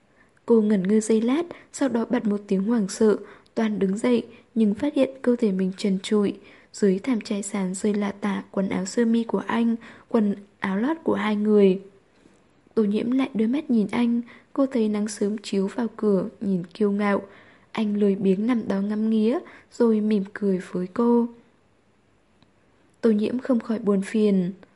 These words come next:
Ông trời ơi, họ lại làm gì nữa rồi? Một làn nóng bỏng dữ dội tối qua dấy lên trong đầu cô. Tô Nhiễm chôn vùi đầu vào gối. Cô điên rồi phải không? Rõ ràng muốn vạch rõ ranh giới,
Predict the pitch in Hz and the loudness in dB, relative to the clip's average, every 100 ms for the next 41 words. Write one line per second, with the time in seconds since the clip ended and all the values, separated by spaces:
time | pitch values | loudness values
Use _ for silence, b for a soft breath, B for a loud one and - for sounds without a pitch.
0 | b b b - 202 - 202 190 220 226 | b b b -6 -6 -2 -4 -2 0 4
1 | 233 233 B B - 240 240 - 240 220 | 2 0 B B -2 0 0 0 -2 0
2 | 226 208 220 254 226 214 208 196 - _ | 0 0 -2 -2 2 4 2 0 -8 _
3 | _ _ b b b b - 214 202 190 | _ _ b b b b -6 -2 0 -2
4 | 180 180 - 233 190 185 247 262 - 190 | -2 -4 -2 0 0 -2 0 -2 0 -4
5 | 190 220 202 190 190 196 240 226 - 214 | -2 -2 -2 -2 -2 0 0 -2 -4 -2
6 | 208 185 - 247 247 247 B B B B | -2 -2 2 6 6 4 B B B B
7 | 226 202 208 233 - 247 233 214 190 185 | 2 2 0 -4 -2 -2 0 -2 0 -4
8 | 180 180 180 196 190 240 359 B B B | -4 -6 0 2 4 2 -2 B B B
9 | _ - 214 220 214 214 196 190 196 233 | _ -6 -2 0 2 0 -2 -2 -4 0
10 | 240 247 240 B B B 180 - 277 233 | 2 0 -4 B B B -4 -2 -2 0
11 | 196 190 202 226 - - 240 226 208 - | 0 -2 -2 -4 -4 -8 -4 -4 -4 -2
12 | 196 202 | 0 0